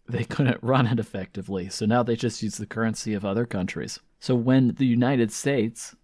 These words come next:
started increasing its money supply, some people began to get worried. And so they looked for assets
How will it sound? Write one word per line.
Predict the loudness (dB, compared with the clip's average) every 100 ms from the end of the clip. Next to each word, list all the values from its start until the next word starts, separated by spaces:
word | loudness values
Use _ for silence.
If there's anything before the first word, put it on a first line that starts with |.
| _
started | -2 2 2 0 -2
increasing | 2 2 2 0 -2 0 0 0 0
its | -8 -8 0
money | 4 4 2
supply, | -2 -6 -4 -4 -4 -6 -10 _ _
some | -2 0 2
people | 0 0 -2 -4 -6
began | -4 0 2 2 2
to | -2
get | -6 -8 -4
worried. | -2 0 -2 -8 -18 _ -2
And | 0
so | 0
they | 0 0
looked | 2 4 2 0
for | -6 0 0 0
assets | -2 -2 -2 -6 -6 -8 -14